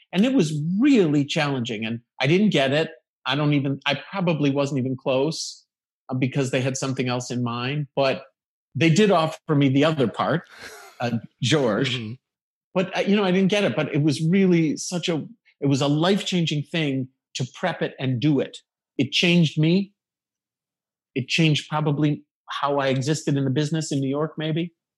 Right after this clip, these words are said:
Speaker 1: It was great. Not that my gayness was any secret from anybody, but
Speaker 2: But for you to embrace it as, as Doug and as an actor.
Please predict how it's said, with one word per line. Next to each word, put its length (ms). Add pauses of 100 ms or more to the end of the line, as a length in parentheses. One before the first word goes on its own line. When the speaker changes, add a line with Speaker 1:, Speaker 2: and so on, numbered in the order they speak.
(220)
Speaker 1:
It 140
was 180
great. 400 (340)
Not 260
that 200
my 160
gayness 380
was 140
any 140
secret 400
from 140
anybody, 420
but 240 (720)
Speaker 2:
But 140
for 120
you 240
to 140
embrace 380
it 160
as, 400
as 220
Doug 340
and 240
as 340
an 120
actor. 420